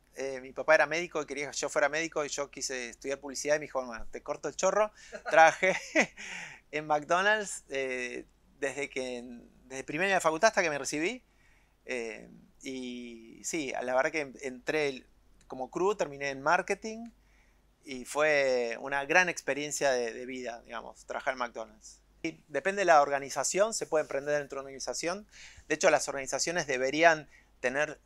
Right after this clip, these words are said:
canales, eh, bien abiertos para de-, y antenas bien sensibles para detectar a los emprendedores. Porque si un emprendedor, demonio de Tasmania, como acabo de decir, con mucha energía, que ve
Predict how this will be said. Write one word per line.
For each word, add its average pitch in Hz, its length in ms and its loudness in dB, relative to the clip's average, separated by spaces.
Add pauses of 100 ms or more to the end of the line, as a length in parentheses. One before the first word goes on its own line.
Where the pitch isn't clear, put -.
(140)
canales, 143 840 0
eh, 113 420 -4
bien 143 180 -2
abiertos 139 400 -2
para 117 480 2
de-, 117 280 -14
y 123 140 -8
antenas 160 500 0
bien 143 400 -6
sensibles 165 580 -4
para 120 200 2
detectar 135 420 2
a 131 160 2
los 127 160 -2
emprendedores. 131 800 -2 (720)
Porque 127 240 -4
si 156 160 0
un 170 60 0
emprendedor, 151 760 6 (300)
demonio 143 320 -4
de 139 60 -6
Tasmania, 151 360 0
como 131 200 -6
acabo 147 260 2
de 135 60 0
decir, 156 380 -4 (200)
con 123 160 -4
mucha 170 280 -4
energía, 147 520 -4
que 127 100 -6
ve 151 180 -2